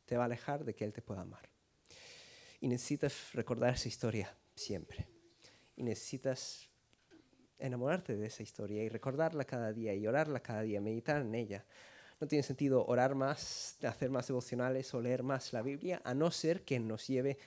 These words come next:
a Jesús. Si no, será como repetir rituales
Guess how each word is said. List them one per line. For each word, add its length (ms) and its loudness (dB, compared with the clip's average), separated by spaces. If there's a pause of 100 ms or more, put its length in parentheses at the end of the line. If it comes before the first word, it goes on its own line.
(100)
a 80 -8
Jesús. 580 -8 (480)
Si 220 -2
no, 240 4 (480)
será 320 0
como 220 2
repetir 480 -2
rituales 920 -2